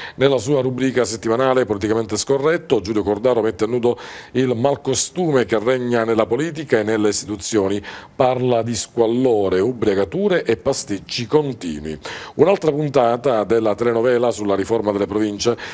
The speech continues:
Filippo Guzzardi mette a nudo i rischi che potrebbero, eh, che potrebbe nascondere lo spostamento della data per l'elezione dei presidenti dei liberi consorzi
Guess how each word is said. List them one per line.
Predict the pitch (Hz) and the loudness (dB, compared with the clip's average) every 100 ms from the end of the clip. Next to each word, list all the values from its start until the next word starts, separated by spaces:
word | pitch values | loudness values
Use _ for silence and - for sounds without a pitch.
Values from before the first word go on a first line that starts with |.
| - | -6
Filippo | 123 135 123 | -2 -2 0
Guzzardi | 123 143 117 120 131 127 | -2 -2 0 0 0 -2
mette | 113 113 - | -2 -2 0
a | 110 | -2
nudo | 135 175 101 104 - | 0 -2 0 -2 -2
i | 113 | -4
rischi | 123 131 - - 151 | -2 -4 -4 -4 -4
che | 110 98 | 0 0
potrebbero, | - 95 - 160 - - 95 90 90 - 95 90 85 | 0 -2 2 2 2 -2 0 2 0 0 0 2 0
eh, | |
che | 80 | -2
potrebbe | 90 98 170 107 | -2 0 0 0
nascondere | 98 - 139 117 110 107 - - - | -2 0 -2 0 0 0 -6 -14 -12
lo | - 131 | -2 -2
spostamento | 120 - 165 - - 147 156 127 117 110 117 110 104 101 | -2 -4 -2 -2 0 0 2 0 -4 0 2 4 4 4
della | 95 110 110 | 4 4 4
data | 127 123 120 139 | 4 2 2 0
per | 120 107 101 | 2 0 2
l'elezione | 127 110 - 135 127 131 117 | 0 0 0 0 2 2 2
dei | 101 | 2
presidenti | 104 113 123 127 120 120 | 0 0 0 0 -2 0
dei | 98 | 0
liberi | 101 120 101 | 0 0 0
consorzi | 113 147 - 92 90 131 | 0 -4 0 -2 0 -2